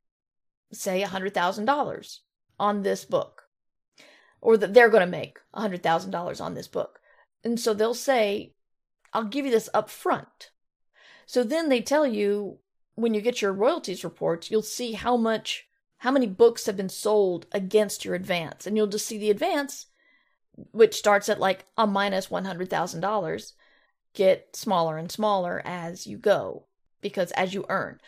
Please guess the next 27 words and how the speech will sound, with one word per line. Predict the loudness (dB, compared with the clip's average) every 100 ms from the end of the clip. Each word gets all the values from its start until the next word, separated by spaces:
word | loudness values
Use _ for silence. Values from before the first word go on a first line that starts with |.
| -20 -20 _
So | -12 -8 2 4 4 2 0 -4 -8 _ _ _ _ _ _ _
I | -2 0 -2 -6 -12 -6
actually | -4 -4 -2 0 0
had, | -2 -4 -2 -4 -8 -20 -8
um, | -4 -4 -4 -8 -12 -18 _ _ _ _ -8
my | -4 2
first | 2 2 0
two | -2
books | 4 4 4 -10 -12 _ _ _ -10
were | 2 2 2
fifteen | 0 -4 -2 -2
thousand | 0 0 -2 0
dollars | 2 4 2 -2
each. | -8 -10 -8 -8
So | -6
I | -4
got | -2 -2
a |
thir-, | 0 0
thirty | -2 _ -4 -2
thousand | 0 -2 0
dollar | 0 0 0
book | -4 -4
deal | -2 -2
for | -2
two | -8 -6
books. | -4 -6 -8 -20